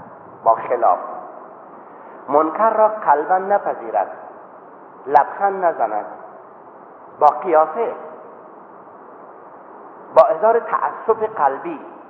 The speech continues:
عملاً با قیافه، با اظهار تأسف، با خودداری از هماهنگی با مفسدان و فاسدان نشان بده مخالفت خود را.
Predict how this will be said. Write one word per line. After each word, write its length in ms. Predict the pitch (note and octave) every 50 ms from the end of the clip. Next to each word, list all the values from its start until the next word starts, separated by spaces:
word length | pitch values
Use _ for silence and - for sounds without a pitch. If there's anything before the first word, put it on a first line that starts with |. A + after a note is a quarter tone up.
| - - - - - - - - - - - - - - - - - - - - - - - - - - - - - - - - - - - - - - - -
عملاً 520 | D3+ D#3+ E3+ F3+ F#3+ A3 B3 B3+ A3+ E3+ - - - - -
با 100 | E3 E3+
قیافه، 640 | D#3 - - F3+ F3 D#3+ D#3 D3 - - G#3+ F3 C#3+ -
با 120 | - D#3+ D3
اظهار 300 | D3+ D3+ D#3+ D#3 D3 C#3+
تأسف، 540 | - - F3 - C#3 D3+ - - A3+ F#3 - - - - - - - - - - -
با 100 | - B2+
خودداری 720 | - - - G#3+ G3 - - - F#3+ F#3 F#3+ A3 B3 - G3+
از 180 | D3 D3+ C#3+ - - - - -
هماهنگی 640 | D#3 D3+ D#3+ D#3+ D3+ C3+ - D#3+ D3+ D3+ D3+ D#3 E3
با 300 | - - D#3 D3+ C#3+ C3+ - - - - - - - - - D#3
مفسدان 560 | E3 D#3+ - - - E3+ D#3+ D#3 D#3+ D#3 D#3 D3+
و 40 |
فاسدان 600 | C#3+ D#3 D#3+ D#3 C#3+ - E3 - G3+ G#3+ F3 C3+ - - - - - - - - - - - - - - - - - - - - - - - - - - - - - - - - - - - - -
نشان 320 | E3 F3 - - A3 G#3 G3
بده 140 | F#3 E3
مخالفت 600 | D#3+ D#3+ D3 - D3+ C#3+ C#3+ C#3 - D3+ C#3+ - -
خود 220 | - - C3+ -
را. 140 | A2+ G2